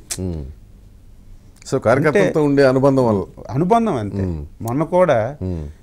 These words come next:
Speaker 2: నాకు చాలామంది టెక్కల్లో కమ్యూనిటీ వల్ల లేదా ఇంకోటి వల్ల టెక్కల్లో నువ్వు గెలవు,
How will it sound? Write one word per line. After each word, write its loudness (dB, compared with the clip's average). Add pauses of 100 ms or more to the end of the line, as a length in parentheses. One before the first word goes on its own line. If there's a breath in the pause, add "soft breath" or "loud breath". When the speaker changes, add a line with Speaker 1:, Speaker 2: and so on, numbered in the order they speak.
(140)
Speaker 2:
నాకు -10
చాలామంది -4
టెక్కల్లో -2 (460)
కమ్యూనిటీ -4
వల్ల -4
లేదా -4
ఇంకోటి -6
వల్ల -6
టెక్కల్లో -8
నువ్వు -8
గెలవు, -8